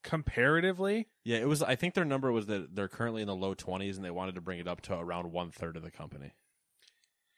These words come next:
Speaker 1: Comparatively, that's probably not horrible to the rest of the industry as far as companies their size goes.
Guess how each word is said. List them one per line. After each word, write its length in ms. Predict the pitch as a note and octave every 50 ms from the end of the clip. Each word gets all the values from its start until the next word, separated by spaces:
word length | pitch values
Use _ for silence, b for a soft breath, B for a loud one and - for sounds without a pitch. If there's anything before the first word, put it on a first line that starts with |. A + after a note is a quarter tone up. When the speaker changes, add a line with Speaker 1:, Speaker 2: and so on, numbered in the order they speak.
| _ _ _ _ _ _ _ _ _ _ _ _ _ _ - D3+ -
Speaker 1:
Comparatively, 720 | - D#3 D3+ - - - C#3+ D#3 E3+ E3+ F3 E3 F3+ F#3 F3+
that's 220 | E3 C#3+ B2 -
probably 560 | - - - - - B2+ B2+ C#3 D3 D#3 D3
not 260 | C3+ A#2+ G#2+ A2 A2 G#2
horrible 540 | - - A2+ A2 G#2+ G#2+ G2 F#2 E2+ E2+ F#2
to 100 | - -
the 80 | G#2+
rest 240 | G2+ F#2+ F#2 - -
of 80 | G2+ F#2+
the 60 | F#2
industry 440 | F#2 F#2 F2 E2+ - - F2 F2+ F2
as 100 | E2+ -
far 240 | - A2 G#2 G2+
as 160 | G2 F#2 - -
companies 420 | - - G#2+ - A2 G#2 G2 F2+
their 160 | F#2+ F#2 F2+
size 360 | - - - E2+ E2 E2+ -
goes. 400 | - - D#2 D2 F2 F#2+ - -